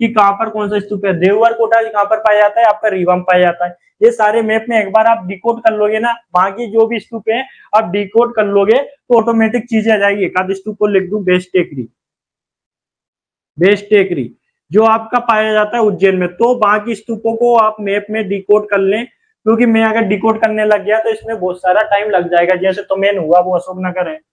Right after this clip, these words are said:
ये तुमेन, मैं सभी स्तूपों को decode कर दूंगा, है ना, तो वो कोई मतलब नहीं रहेगा। मैं पढ़ा चुका हूँ अच्छे से, तो आप यहाँ पर decode कर लें। आगे बढ़ते हैं।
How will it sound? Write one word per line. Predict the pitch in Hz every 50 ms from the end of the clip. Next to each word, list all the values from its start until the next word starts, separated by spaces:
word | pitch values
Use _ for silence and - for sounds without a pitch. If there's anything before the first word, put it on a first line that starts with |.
| _ _ _ _ _ _ _ -
ये | 175 180
तुमेन, | 180 180 180 170 147 131 117 117 - - _ _ _ _ _ - 175
मैं | 208 233
सभी | 226 - 185 180 180 202 233 240
स्तूपों | - - - 233 220 - - 240 233
को | 233 247
decode | 208 190 202 190 208 214 214 208 -
कर | 208 202
दूंगा, | 190 190 202 202 196 214 - - - _ _ _
है | - 202
ना, | 254 262
तो | - - - - _ _ _ - 226
वो | 240 269 277 269
कोई | - 233 226 220
मतलब | 220 214 - 220 226 220
नहीं | 220 214 208
रहेगा। | 208 208 202 247 262
मैं | 247 226 226
पढ़ा | 220 196 185 196
चुका | 185 196 196 190 208
हूँ | 220 226 214
अच्छे | 196 - - 202
से, | 190 - 233
तो | 226 - 233
आप | 226 208 208 - 202
यहाँ | 160 139 -
पर | - - 208 185
decode | 175 175 - 175 202 - -
कर | - 156
लें। | 139 123 117 - - - - - _ - _ _ _ _ _ _ _ - -
आगे | 175 196 208 214 202
बढ़ते | 175 156 135 131 - 127
हैं। | 117